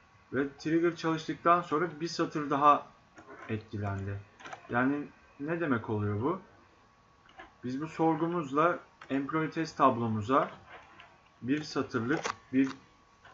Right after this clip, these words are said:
veri kaydettik. Daha sonra insert işlemi yaptığımız için after insert trigger'ımız etkilendi. Ve after insert trigger'ımızda denetim tablomuza yeni satırı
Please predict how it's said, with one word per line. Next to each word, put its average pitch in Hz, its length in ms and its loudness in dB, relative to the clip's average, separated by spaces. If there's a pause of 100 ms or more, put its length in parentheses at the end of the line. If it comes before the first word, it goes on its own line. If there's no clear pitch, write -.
veri 120 260 0
kaydettik. 110 800 0 (1200)
Daha 135 200 4
sonra 165 480 -2
insert 156 460 -2
işlemi 147 360 -6
yaptığımız 143 540 2
için 170 380 -8 (500)
after 139 340 0
insert 160 480 -2
trigger'ımız 120 680 0 (100)
etkilendi. 104 760 -4 (720)
Ve 139 120 0
after 151 440 0
insert 160 500 0
trigger'ımızda 117 920 0 (1700)
denetim 131 540 0
tablomuza 113 760 2
yeni 143 300 -4
satırı 135 580 0